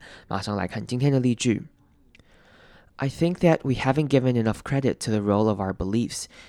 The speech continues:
in determining our physiology, our reality. I think that we haven't given enough credit to the role of our beliefs in determining our physiology, our reality.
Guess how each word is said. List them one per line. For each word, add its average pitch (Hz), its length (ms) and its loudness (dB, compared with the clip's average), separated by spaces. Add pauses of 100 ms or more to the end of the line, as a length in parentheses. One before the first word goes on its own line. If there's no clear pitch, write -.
(200)
in 107 260 -4
determining 107 580 -4
our 92 140 -4
physiology, 123 840 0 (380)
our 101 160 -2
reality. 101 580 2 (1000)
I 135 120 -2
think 180 320 -2
that 190 160 2
we 147 100 -2
haven't 139 300 -2
given 120 260 0
enough 110 260 -2
credit 120 420 -2
to - 40 -6
the 107 120 -2
role 104 260 0
of 107 120 -4
our 98 120 -4
beliefs 101 540 -8 (440)
in 113 140 -4
determining 110 560 -4
our 101 200 -2
physiology, 113 800 -2 (480)
our 95 200 -4
reality. 98 680 -4